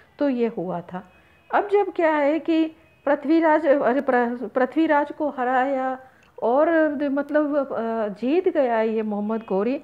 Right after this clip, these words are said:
तो फिर दिल्ली सल्तनत की स्थापना की। तो अब इसने जो है, पृथ्वी, मोहम्मद गोरी ने इसी ज-,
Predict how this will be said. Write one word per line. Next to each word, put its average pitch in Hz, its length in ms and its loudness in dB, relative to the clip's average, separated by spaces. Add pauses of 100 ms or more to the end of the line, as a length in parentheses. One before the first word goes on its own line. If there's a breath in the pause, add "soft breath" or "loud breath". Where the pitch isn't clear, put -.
(440 soft breath)
तो 277 240 0
फिर 277 300 -8
दिल्ली 254 340 -4
सल्तनत 302 440 -4
की 320 120 -6
स्थापना 269 460 -4
की। 311 180 -2
तो 311 120 0
अब - 260 4
इसने 285 360 0
जो 240 200 -4
है, 208 180 -4
पृथ्वी, 262 520 -6 (320 loud breath)
मोहम्मद 269 360 0
गोरी 233 340 0
ने 254 340 -2 (220 loud breath)
इसी 381 460 2 (320)
ज-, 247 400 -4